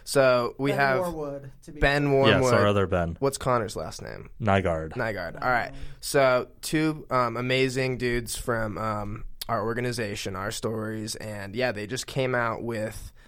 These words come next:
Speaker 1: um, their new single in their band Door City called
Speaker 3: Remedy.
Speaker 1: Remedy.
Speaker 2: Remedy. So they, like, here's my question. Was this recorded before Ben went to Japan or after?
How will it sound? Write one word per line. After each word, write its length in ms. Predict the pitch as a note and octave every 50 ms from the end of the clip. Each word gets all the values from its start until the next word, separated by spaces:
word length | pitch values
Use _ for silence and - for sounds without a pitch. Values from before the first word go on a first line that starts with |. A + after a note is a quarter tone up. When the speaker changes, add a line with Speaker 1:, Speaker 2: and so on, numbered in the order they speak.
| - - - - -
Speaker 1:
um, 340 | A#2+ A#2 A2 G#2+ G#2 G2+ F2+
their 140 | A#2+ A#2+ B2+
new 120 | C3 B2+
single 380 | B2 - - C#3+ D3+ D#3 B2+ G#2+
in 80 | F#2+
their 100 | G2+ G#2+
band 400 | G#2 A#2 A2+ A2+ A2+ A2 G#2+ -
Door 280 | - A#2 A2 G#2+ G#2+ A2
City 480 | - - - C3 C3 B2 F2 D2 F2
called 680 | - - - - A2 G2 F2+ F2+ D#2+ - - - - - - -
Speaker 3:
Remedy. 480 | A2 G#2+ G#2+ G#2 G2+ F#2+ F2+ E2+ E2 E2
Speaker 1:
Remedy. 460 | - A#2+ C#3+ F3 D3+ - E2 - - D#3
Speaker 2:
Remedy. 600 | D#3+ E3+ F#3 A3 A3 E3+ D#3+ D#3+ E3 F3 F3 F3 - - - - _ - - - - -
So 240 | - - G#3 G3+ G3+
they, 180 | F3+ G#3 A3
like, 380 | A3+ A3 A3+ A3 G#3+ G#3+ G#3+ -
here's 240 | - G#3+ A#3 B3 B3
my 100 | C4 B3
question. 600 | G#3 - F#3+ F3+ E3+ E3+ - - D3+ C#3 C#3 C#3+
Was 180 | D#3+ F3 E3+ D#3+
this 220 | G#3 A3+ - -
recorded 560 | C#4+ C4+ - - F3+ F3+ F3 F3 F#3 F3+ D#3
before 400 | E3 D3+ D3+ - - D#3+ D#3+ E3+
Ben 240 | E3+ F#3+ G3 G3+ G3+
went 160 | G#3 G#3 G#3 G#3
to 80 | G#3+
Japan 580 | G3+ G#3+ G#3+ - - A3 A3 A3 A3 A3 A3+ A3+ A3 -
or 180 | F3 E3 D#3+ -
after? 400 | E3 D#3 D3+ - - - _